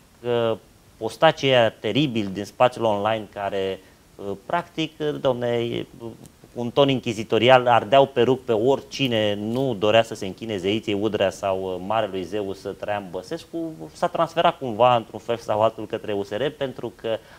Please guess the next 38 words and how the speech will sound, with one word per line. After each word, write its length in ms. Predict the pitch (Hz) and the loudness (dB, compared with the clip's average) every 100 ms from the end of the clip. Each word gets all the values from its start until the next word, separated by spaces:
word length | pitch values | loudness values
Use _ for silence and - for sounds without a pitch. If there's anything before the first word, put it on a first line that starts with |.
| - | -10
atacurile 600 | 92 - 170 - 120 123 | -8 0 0 0 -2 -2
astea 180 | 123 113 | -2 -4
atât 120 | 127 | -4
de 80 | 123 | -6
furibunde 600 | - 113 101 120 101 87 | -4 -6 -4 -6 -4 -2
la 100 | 87 | -2
adresa 380 | 107 123 135 | -4 -2 0
Rise 140 | 175 - | 0 -2
Project, 340 | 175 165 143 - | -4 -4 -4 -4
care 160 | 127 | -6
totuși 420 | - 135 123 117 | -6 -12 -14 -12
este 200 | 120 - 107 | -14 -12 -12
un 60 | |
site 240 | 104 131 - - - - - | -6 -6 -6 -14 -20 -20 -18
care 120 | 131 127 | -14 -10
n-a 100 | 143 | -8
amenajat 400 | 143 139 143 - | -6 -6 -6 -6
pe 100 | 151 | -6
nimeni. 320 | 170 127 95 _ _ - - - | -6 -8 -12 _ _ -20 -20 -18
A 220 | - - | -6 -4
fost 400 | 107 - 117 - | -4 -2 -4 0
analizat 480 | 113 110 107 104 110 | 0 2 0 0 -4
președintele 360 | 110 104 110 110 | -4 -10 -6 -4
Claus 260 | 107 107 | -2 -2
Iohannis 420 | - - 151 165 - | -4 -6 -6 -6 -8
acolo, 420 | 95 - - - _ - - - | -8 -10 -16 -18 _ -20 -20 -14
uh, 240 | 101 101 90 | -6 -6 -6
lideri 320 | 107 110 110 | -4 -2 -2
importanți 560 | 101 101 - 107 - | -4 -6 -2 -4 -2
ai 80 | 110 | -6
P 120 | - | -4
N 120 | 107 117 | -6 -6
L-ului 260 | 156 190 135 | -6 -6 -4
și 100 | 110 | -4
a 40 | |
tuturor 300 | 104 120 123 | -4 -4 -6
partidelor 420 | - 117 120 131 131 | -6 -8 -6 -6 -6
politice. 580 | 135 165 160 - - | -8 -10 -12 -16 -18